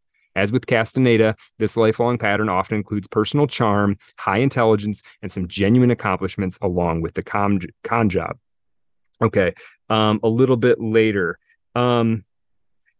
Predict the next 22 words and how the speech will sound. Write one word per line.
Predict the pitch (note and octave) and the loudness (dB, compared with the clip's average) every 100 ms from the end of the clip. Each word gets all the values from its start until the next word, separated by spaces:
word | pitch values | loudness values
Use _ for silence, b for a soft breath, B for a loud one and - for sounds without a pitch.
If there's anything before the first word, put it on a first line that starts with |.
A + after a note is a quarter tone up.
| _ _ _ _ _ | _ _ _ _ _
yeah, | A#2+ B2 A#2+ A#2 A2+ A2 | -2 0 0 0 0 -2
so | - D#3 | 2 2
this | E3 F#3 | 2 -2
is | F#3+ | 0
where | D#3+ | 0
he | C3 C3+ | -2 -4
starts | - B2 - | -2 -2 0
getting, | A#2+ A#2+ | -2 -2
okay, | A#2+ G2+ - | -2 -2 0
yeah, | D#3 C#3+ | 0 2
let | F3 | 4
me | G#3 | 4
just | F3+ C3 | 2 2
read | B2 A2 | 0 0
this | G#2 | -2
'cause | A#2+ G#2 | -4 -2
this | A#2+ - | -2 -2
is, | B2 A2 | -4 -4
this | C3+ - | -6 -4
is | C3 | -4
a | |
s-, | - - | -4 -6